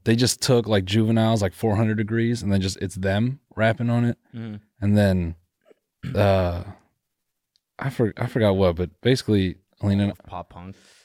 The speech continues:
Speaker 1: Yeah, pop punk and just everything. I'm like, "Damn, our, like, our culture's, like, dead, dead."
Speaker 2: Yeah.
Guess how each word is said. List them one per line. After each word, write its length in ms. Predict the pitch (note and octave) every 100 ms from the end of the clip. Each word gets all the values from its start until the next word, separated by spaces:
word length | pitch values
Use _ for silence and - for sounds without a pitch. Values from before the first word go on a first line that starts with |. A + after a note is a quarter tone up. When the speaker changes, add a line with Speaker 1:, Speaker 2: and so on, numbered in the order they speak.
| _ _ _ _ -
Speaker 1:
Yeah, 300 | B2+ B2+ A#2+
pop 320 | - B2 -
punk 380 | B2 A#2 A2+ A2
and 100 | G2+
just 160 | G2 -
everything. 440 | G#2 G#2 F#2 G2+
I'm 120 | G2+ G#2
like, 180 | F2
"Damn, 400 | - G#2 G2 F#2 D#2+ _ _ -
our, 100 | -
like, 200 | G2+ G2 _ -
our 120 | A2
culture's, 400 | A2+ A2+ F#2+ F#2+
like, 220 | F2 F2
dead, 320 | F2+ F#2+ G2 E2+
dead." 300 | F2+ F2+ F#2
Speaker 2:
Yeah. 280 | F2+ D#2+